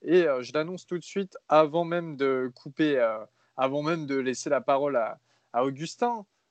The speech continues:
de Notre-Dame, la grosse victoire de North Carolina, cinquante-six à quarante-cinq. Donc, match quand même très, très, très serré. Et, euh, Augustin, toi, t'as regardé ce match. Qu'est-ce que t'en as pensé ?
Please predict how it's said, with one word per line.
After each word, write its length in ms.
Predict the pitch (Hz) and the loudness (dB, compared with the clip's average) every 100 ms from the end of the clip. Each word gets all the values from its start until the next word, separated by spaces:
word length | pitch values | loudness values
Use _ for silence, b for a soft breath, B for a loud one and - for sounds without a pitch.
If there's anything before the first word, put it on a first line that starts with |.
| _ | _
de 120 | 120 | -8
Notre-Dame, 680 | 135 143 - 175 220 214 139 104 | -6 -4 2 4 4 4 -4 -4
la 180 | 135 135 | -4 -4
grosse 340 | 135 196 160 | -4 -6 -6
victoire 720 | 156 156 - 190 202 214 190 | -12 -16 -4 2 4 4 0
de 140 | 139 | -4
North 280 | 139 175 - | -6 -6 -6
Carolina, 580 | - 165 160 143 151 208 | -4 -2 2 0 0 -4
cinquante-six 960 | - - - 277 254 226 - 262 254 - | -4 -8 -8 -6 -6 -8 -8 -6 -8 -6
à 100 | - | -6
quarante-cinq. 680 | 214 240 208 190 - 185 170 | 0 2 2 0 -2 -2 -2
Donc, 220 | 147 - | -8 -6
match 280 | 147 170 - | 0 0 0
quand 100 | 170 | -2
même 140 | 196 | -2
très, 260 | 180 - 214 | -6 -2 -2
très, 200 | - 196 | 0 -2
très 220 | - 196 | 0 -2
serré. 500 | - 160 147 185 208 147 | 0 2 4 4 2 0
Et, 160 | 135 | 4
euh, 160 | 131 123 | 4 4
Augustin, 520 | 131 143 147 - 214 | 0 -2 -6 -6 -4
toi, 140 | 202 202 | -2 0
t'as 120 | 123 | 0
regardé 360 | 127 170 180 | 4 4 4
ce 160 | 180 - | -2 -6
match. 360 | 139 180 - - | -6 -6 -6 -6
Qu'est-ce 180 | 180 | -6
que 80 | - | -4
t'en 180 | 160 156 | -4 -2
as 120 | 143 | -2
pensé ? 480 | 135 139 - 180 | -2 -8 -2 0